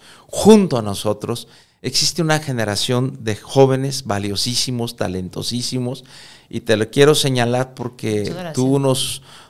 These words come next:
Speaker 1: nos otorgas esa confianza, este movimiento desde que surgimos, y tú eres de la nueva generación.
Speaker 2: Y aquí hay algo que yo nunca había dicho, digo, lo vamos a decir el día de hoy aquí en el podcast. Tuve una entrevista con usted,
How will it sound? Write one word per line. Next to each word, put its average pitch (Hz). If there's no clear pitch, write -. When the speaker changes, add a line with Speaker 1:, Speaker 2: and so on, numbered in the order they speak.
Speaker 1:
nos -
otorgas 127
esa 120
confianza, 113
este 113
movimiento 110
desde 104
que 104
surgimos, 120
y 135
tú 156
eres 165
de 156
la 139
nueva 156
generación. 139
Speaker 2:
Y 226
aquí 233
hay 311
algo 330
que 226
yo 196
nunca 214
había 190
dicho, 180
digo, 170
lo 147
vamos 165
a 170
decir 156
el 160
día 160
de 165
hoy 165
aquí 160
en 165
el 160
podcast. 208
Tuve 302
una 349
entrevista 226
con 196
usted, 190